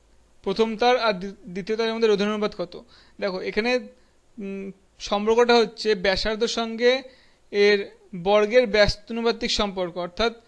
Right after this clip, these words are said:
যেহেতু ব্যাসার্ধ দ্বিগুণ হয়েছে তাই দুইয়ের স্কয়ার হবে চার গুণ। অপশন দেখো,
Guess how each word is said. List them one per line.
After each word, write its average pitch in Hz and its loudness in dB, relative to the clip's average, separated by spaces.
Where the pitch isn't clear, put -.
যেহেতু 202 2
ব্যাসার্ধ 208 0
দ্বিগুণ 214 -2
হয়েছে 226 2
তাই 208 4
দুইয়ের 214 4
স্কয়ার 220 0
হবে 196 0
চার 208 4
গুণ। 190 -4
অপশন 214 -8
দেখো, 226 -2